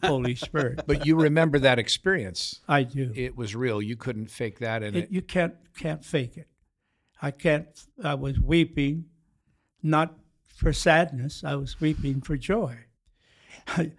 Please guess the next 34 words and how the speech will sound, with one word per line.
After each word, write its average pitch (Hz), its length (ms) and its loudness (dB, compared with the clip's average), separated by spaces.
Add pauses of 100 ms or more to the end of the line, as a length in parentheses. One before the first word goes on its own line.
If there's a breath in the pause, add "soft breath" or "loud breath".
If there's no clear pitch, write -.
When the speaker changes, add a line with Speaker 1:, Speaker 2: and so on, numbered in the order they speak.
(220)
Speaker 1:
You 170 120 -2
can 170 240 -2
imagine 165 500 4
weeping, 170 480 2
a 147 160 -8
four 165 320 4
and 156 100 0
a 156 60 0
half 156 220 0
year 156 160 0
old 151 200 0
kid 156 220 0
weeping. 160 380 0
Speaker 2:
Being 113 180 0
so 110 220 -6
touched - 400 -6
Speaker 1:
And 151 100 2
Speaker 2:
by 151 120 2
Speaker 1:
I - 20 0
Speaker 2:
God. 110 120 -4
Speaker 1:
bothered 190 380 4
my 151 220 0
dad, 160 500 2 (640)
who 165 160 0
was 143 180 -2
a 151 60 2
mu-, 156 220 -2 (380)
teaching 170 440 2
a 151 260 -4
guitar 170 480 2
lesson 147 440 -2
to 151 120 0
a 147 220 -4
lawyer. 165 440 2